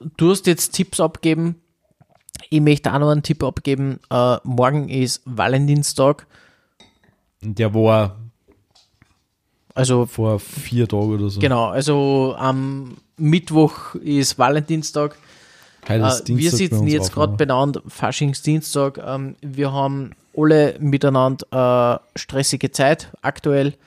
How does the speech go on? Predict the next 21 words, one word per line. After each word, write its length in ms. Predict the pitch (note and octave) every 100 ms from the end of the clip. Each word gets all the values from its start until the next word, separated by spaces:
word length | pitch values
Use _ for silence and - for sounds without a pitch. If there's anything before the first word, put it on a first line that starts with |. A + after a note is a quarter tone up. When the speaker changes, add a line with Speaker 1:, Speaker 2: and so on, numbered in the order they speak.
| _ _ _ _ -
Speaker 1:
Ähm, 520 | C3+ B2+ B2+ B2 B2 A#2+ _ _ _ _ _ _ _ _ _ _ _ _ _ _ _ -
bleibt's 720 | C3 B2 - - - - - _
so 240 | - C3+
wie 60 | B2
satt 520 | - - - - - _ _ _ _ _ _ _ -
an 160 | D3+
unsere 600 | A#2+ A#2+ B2 A#2 A#2 A#2 - _ _ _ -
Träubchen 640 | - B2 B2+ - D3 D3+ -
da 120 | C#3+
draußen. 560 | C#3 C3+ B2+ C3+ D3+ C#3+ - _ - - - _ _ _ _ - - - - - - - -
Ich 140 | D#3 D3
hab 140 | D3
noch 200 | D3+ C3+
einen 240 | C3+ C#3 - - -
kleinen 420 | - G#2 B2+ C3 -
Weintipp 1120 | A#2+ A#2+ C3 D3+ D3+ _ - - D3+ - - _
für 300 | - - D3
euch. 420 | B2+ B2+ D3 - - _ -
Ähm, 800 | C3 A#2+ A#2+ A#2+ B2 B2 B2 - _ - -
probiert's 480 | - C3+ D3 D3+ -
einmal 460 | D3 C#3+ C#3 C#3+